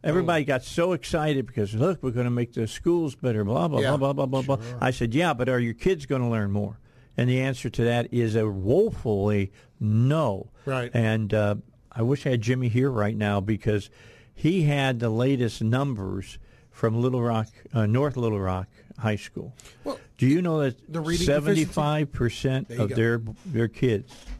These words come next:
Speaker 2: That's right.
Speaker 1: can't read a grade level?
Speaker 2: That's right. And if you can't read coming out of high school
Speaker 1: Seventy-five percent.
Speaker 2: Yeah.
Speaker 1: So what all that money do for you other than give you a really nice football field?
Speaker 2: There you go.
Speaker 1: I'm sorry about, I'm a biggest sports fanatic there is around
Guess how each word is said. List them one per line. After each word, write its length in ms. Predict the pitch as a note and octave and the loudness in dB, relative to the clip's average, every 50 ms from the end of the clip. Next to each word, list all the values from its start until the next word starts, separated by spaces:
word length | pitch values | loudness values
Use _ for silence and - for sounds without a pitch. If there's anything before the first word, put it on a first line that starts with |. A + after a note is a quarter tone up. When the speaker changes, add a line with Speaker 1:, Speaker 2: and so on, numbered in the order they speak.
| - - - - - - | -16 -20 -20 -20 -20 -18
Speaker 2:
That's 120 | A#2+ A2+ | -16 -14
right. 200 | C3+ A2+ G#2+ C#2 | -14 -14 -12 -8
Speaker 1:
can't 240 | - - G#2+ G#2 G#2+ G#2 | -2 0 0 0 0 0
read 340 | G#2+ A2 A2+ A2 G2+ G2 | 0 0 0 0 -2 -2
a 100 | G2 A2 | -4 -6
grade 280 | G2+ G2 G2 G2 G2 F#2+ | -4 -2 0 0 0 0
level? 360 | F#2 F2+ F2 E2 G2 F2+ - - - | -2 -4 -6 -6 -8 -12 -14 -16 -16
Speaker 2:
That's 160 | F3+ - - | -14 -10 -6
right. 260 | A#3 B3+ C4 F3 - - | -4 -4 -4 -4 -6 -6
And 120 | D#3 D#3+ D#3+ | -6 -6 -6
if 100 | D3+ D#3 | -8 -8
you 80 | F3+ E3 | -10 -12
can't 320 | E3+ - B3+ C4+ B3 E3 F3 | -8 -4 -2 -2 -2 -2 -2
read 200 | G3+ A3 G#3+ G#3+ | -4 -4 -2 -2
coming 160 | - F3+ F#3 | 0 2 4
out 160 | A#3+ C4+ C4 | 4 4 4
of 80 | C#4 C4+ | 2 2
high 160 | - C4 G#3 | 4 2 2
school 140 | - A#3+ A3+ | 4 2 2
Speaker 1:
Seventy-five 200 | A#3+ A#3+ A#3 C3+ | 4 2 2 2
percent. 540 | C#3 G#3 G3 - - A3+ A#3+ A#3+ G#3 - - - - _ | 0 0 -2 0 0 0 2 2 0 0 -4 -12 -20 _
Speaker 2:
Yeah. 200 | - B3+ C4 A3 C3+ - - - _ | -6 -4 -4 -4 -6 -8 -14 -20 _
Speaker 1:
So 220 | - - F#3+ F3 E3 | -4 -2 0 0 2
what 240 | D#3+ F3+ A#3 A3+ A#3+ | 2 2 2 2 2
all 160 | A#3 A#3+ A#3 | 2 4 4
that 160 | A3+ A3 G#3+ G#3 | 4 2 2 2
money 280 | G3 G3+ G#3 G#3 G#3 F#3 | 2 2 2 2 0 0
do 220 | D#3+ F3 E3+ E3 | 2 2 2 2
for 280 | - - E3 E3 E3 D#3 | 0 0 0 2 2 4
you 80 | D3+ D3+ | 4 2
other 240 | D3+ C#3 D#3 D3+ | 2 2 0 0
than 240 | C3+ D3 D3+ D3 C#3+ | 0 0 0 0 2
give 180 | C3 D3+ D3+ C#3 | 2 2 2 2
you 120 | D3 C#3+ C#3 | 2 2 2
a 40 | |
really 280 | C#3 D3+ D#3 D#3 D3+ C#3+ | 2 2 2 2 2 0
nice 260 | C3+ C#3 D3+ C#3+ - | 0 0 -2 -2 -4
football 480 | - - - D#3 - - - A2+ G2+ F2+ | -4 -4 -4 -4 -4 0 0 2 2 0
field? 340 | - - G#2 F#2 F2+ - - - _ - _ - | -2 -6 -6 -6 -6 -8 -14 -20 _ -20 _ -14
Speaker 2:
There 80 | A#2 | -12
you 80 | A#2+ A#2 | -12 -10
go. 260 | A2+ C3+ D3 C#3 B2 - - _ _ - | -10 -10 -10 -12 -14 -16 -20 _ _ -2
Speaker 1:
I'm 140 | D#3 F#3+ | -2 -2
sorry 440 | - - G#3 A3 A#3 A#3 G#3+ F#3 D#3 | 0 0 0 2 2 2 2 2 2
about, 260 | C#3+ C3+ C#3 C3+ C3 - - - - - | 2 2 0 -2 -4 -6 -10 -20 -12 -6
I'm 200 | - E3+ G#3+ B3+ | -2 -2 0 0
a 60 | A#3 | 0
biggest 360 | E3+ C#3 D#3+ D3+ B2+ D3 C3 - | 0 2 0 0 0 -2 -6 -8
sports 420 | - - - D3+ D3 D#3 C3+ - | -10 -10 -6 -2 0 0 -2 -2
fanatic 500 | - - D#3 D#3 D#3+ D#3+ D#3 D3+ C#3+ - | -2 -2 0 2 2 2 0 0 -2 -2
there 200 | - D#3 D#3 E3+ | 0 2 4 4
is 180 | G3+ G#3+ F#3 F3 | 4 2 2 0
around 460 | C#3 A#2 A2+ A2+ G#2+ G2+ G2 F#2 | 0 2 2 2 0 0 -4 -6